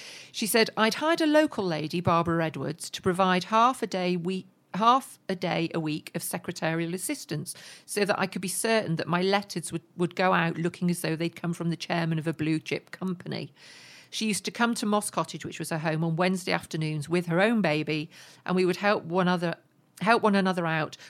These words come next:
with childcare as circumstances demanded," because by this time Dame Stephanie had her son, who was later, um,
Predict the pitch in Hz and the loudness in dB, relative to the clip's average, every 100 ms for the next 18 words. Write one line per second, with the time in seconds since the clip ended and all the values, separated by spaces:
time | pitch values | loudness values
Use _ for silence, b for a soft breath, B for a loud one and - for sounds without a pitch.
0 | B 185 - 220 185 165 - 160 151 - | B -6 -2 2 2 0 -2 -2 -2 -4
1 | - 160 151 156 - 143 135 143 - 170 | -6 -6 -6 -8 -4 -6 -6 -8 -2 0
2 | 175 151 143 156 - 165 160 170 175 - | 2 0 -4 -6 -8 -6 -4 -4 -4 -6
3 | 156 151 147 B B - 165 156 165 - | -4 -4 -8 B B -4 -2 -2 -4 -2
4 | 160 156 151 139 151 143 - 175 151 151 | -4 -2 -2 -2 -4 -2 4 4 4 -2
5 | B B B 180 175 170 175 170 170 - | B B B 2 4 2 2 2 -2 -6
6 | - 160 160 156 151 165 | -2 2 2 2 -2 -6